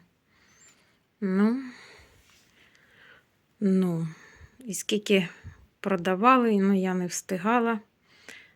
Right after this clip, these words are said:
Е, багато таких, що сорти ці з точки росту.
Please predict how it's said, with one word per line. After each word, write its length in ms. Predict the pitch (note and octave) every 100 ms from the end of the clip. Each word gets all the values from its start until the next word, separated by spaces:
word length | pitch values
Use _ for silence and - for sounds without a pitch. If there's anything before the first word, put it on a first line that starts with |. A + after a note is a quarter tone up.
| _ _ _ -
Е, 280 | F#3 E3+ D#3+ -
багато 600 | D#3+ D#3+ F3 G3+ G#3 G3+
таких, 640 | - F3+ - F#3+ F#3 - -
що 240 | - E3+
сорти 600 | - F#3+ F3+ - A#3 A#3 -
ці 340 | - G#3+ G3+ G3+ _ - _ -
з 300 | E3+ E3 -
точки 500 | - G#3 - - G3
росту. 600 | E3 D3+ - - F#3